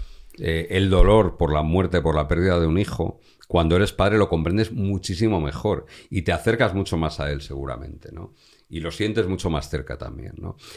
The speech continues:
Pero no hay que olvidar una cosa, tú eres padre, eres persona, pero yo trabajo como periodista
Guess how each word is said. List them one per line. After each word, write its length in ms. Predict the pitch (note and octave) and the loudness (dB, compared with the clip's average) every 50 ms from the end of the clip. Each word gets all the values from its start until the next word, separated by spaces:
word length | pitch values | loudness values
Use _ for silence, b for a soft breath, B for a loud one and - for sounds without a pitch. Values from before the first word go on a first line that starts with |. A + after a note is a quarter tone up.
| B B | B B
Pero 200 | - F2 E2 E2 | -2 0 0 2
no 100 | D#2+ F#2+ | 2 2
hay 100 | G#2 A2 | 2 2
que 60 | G2 A2+ | 2 2
olvidar 260 | G#2 G2+ G2+ F2+ E2+ | 2 2 0 0 0
una 160 | E2 D#2 D2 | -2 -2 -2
cosa, 420 | E2 F#2+ F#2+ - - B1+ C#2 - _ _ | -2 -4 -4 -4 -8 -10 -10 -12 _ _
tú 180 | - F#2+ G2 | -4 -2 -2
eres 180 | G2 F#2+ F2+ - | -2 -2 -4 -4
padre, 500 | - - A2+ A#2+ A#2+ A#2+ A2+ A#2 A#2 A2 | -2 0 2 2 2 2 0 0 0 2
eres 160 | G2 F#2+ - | 0 0 -2
persona, 580 | - - - - - - A2 A2+ A#2+ B2 A#2+ B B B B B B | -2 -4 -6 -6 -4 -2 0 0 0 0 -2 B B B B B B
pero 200 | - F2+ D#2+ E2 E2 | -2 -2 0 0 -2
yo 200 | D#2 F2+ G#2 G2 | 0 0 0 0
trabajo 340 | G2 F2+ F2+ - - - | 0 0 -2 -2 -4 -4
como 200 | - F2+ D#2+ C#2 | -4 -4 -4 -4
periodista 580 | - - - B1+ C#2 C#2+ - - - - - | -6 -8 -8 -8 -8 -10 -12 -14 -18 -20 -20